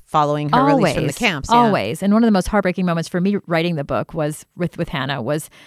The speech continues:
Speaker 2: the letters that I had from Otto Frank, you know, these beautiful, beautiful letters to her after the war where he signed his name, Ohm Otto, Uncle Otto, to her. And, um,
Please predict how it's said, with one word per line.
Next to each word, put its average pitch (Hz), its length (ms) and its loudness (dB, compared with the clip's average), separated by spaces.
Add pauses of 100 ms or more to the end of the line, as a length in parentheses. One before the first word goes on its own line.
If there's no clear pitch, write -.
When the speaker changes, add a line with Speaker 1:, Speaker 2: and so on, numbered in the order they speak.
(280)
Speaker 2:
the 175 80 -2
letters 208 360 4
that 127 120 -2
I 139 40 -2
had 151 220 -2
from 143 260 -6
Otto 147 240 0
Frank, - 480 -8
you 170 80 -4
know, 156 220 -2
these 180 200 -6
beautiful, 240 440 2
beautiful 175 300 -2
letters 151 320 -4
to 156 100 -8
her 156 160 -4
after 147 320 -4
the 156 80 -8
war 131 360 -2 (260)
where - 80 -2
he 190 100 4
signed 185 320 2
his 175 120 -2
name, 156 240 -2
Ohm 185 200 0
Otto, - 380 -2
Uncle 170 320 -2
Otto, 110 380 -4
to 139 160 -8
her. 135 240 -4 (380)
And, 160 300 0
um, 156 320 -2